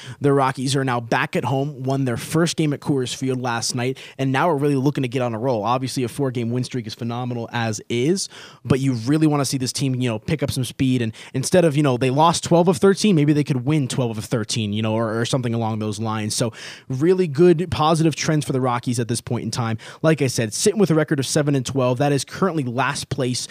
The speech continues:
in the National League West. But listen, are, are the Padres gonna stay at eleven and nine? The Diamondbacks, you know, they're not really a strong major league club at this point in time. Same with the Giants. As long as the Rockies continue to take care of biz-,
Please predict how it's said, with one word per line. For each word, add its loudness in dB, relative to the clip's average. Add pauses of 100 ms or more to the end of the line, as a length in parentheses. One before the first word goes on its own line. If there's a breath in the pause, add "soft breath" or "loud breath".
(180 loud breath)
in 2
the 2
National 0
League -2
West. -2
But -2 (260 loud breath)
listen, 2
are, 2
are 2
the -2
Padres 4
gonna 2
stay 2
at 6
eleven 2
and 4
nine? 2
The -4
Diamondbacks, 0
you 0
know, 0
they're -2
not 0
really 2
a -2
strong 2
major 2
league -2
club -2
at -4
this -2
point -4
in -8
time. -2 (240 loud breath)
Same 0
with 0
the -2
Giants. -2 (240 loud breath)
As 0
long 4
as 4
the 4
Rockies 0
continue 0
to -2
take -2
care 0
of -2
biz-, 0